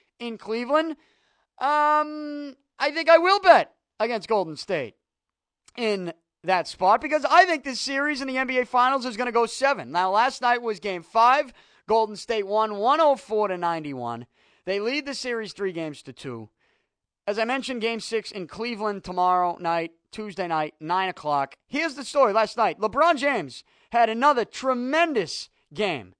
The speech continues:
Triple-double, forty points, eleven assists, fourteen rebounds. He tells you after the game, and this is why people hate him, he tells you after the game that he is,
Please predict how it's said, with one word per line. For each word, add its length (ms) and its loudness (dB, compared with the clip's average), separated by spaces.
Triple-double, 840 4
forty 380 0
points, 560 -2
eleven 340 2
assists, 540 -6
fourteen 580 -4
rebounds. 480 0
He 120 -12
tells 360 0
you 260 -2
after 360 -2
the 40 -8
game, 360 -2
and 80 -8
this 120 -12
is 120 -12
why 180 4
people 300 -6
hate 180 0
him, 160 -8
he 140 -8
tells 260 4
you 120 -2
after 200 2
the 60 -8
game 260 -4
that 140 -2
he 300 -6
is, 200 -4